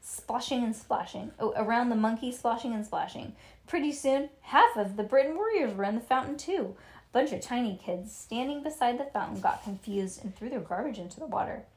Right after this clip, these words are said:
But Boudica's army, army fought on bravely. Oh my gosh, this is what it looks like. That's a big fountain.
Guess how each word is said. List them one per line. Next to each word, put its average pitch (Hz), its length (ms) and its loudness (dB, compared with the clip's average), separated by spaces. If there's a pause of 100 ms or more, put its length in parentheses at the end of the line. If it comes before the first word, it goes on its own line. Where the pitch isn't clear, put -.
(340)
But - 180 4
Boudica's 185 440 -4
army, 180 440 -6 (100)
army 220 400 4 (120)
fought 208 240 4
on 196 260 -2 (180)
bravely. 196 480 -4 (1040)
Oh 185 40 -8
my 180 100 -8
gosh, 185 200 -10
this - 200 -18
is 190 60 -10
what 185 120 -8
it - 80 -6
looks - 220 -10
like. 196 160 -10 (2000)
That's 302 180 -4
a 214 40 2
big 233 320 -2
fountain. - 400 -4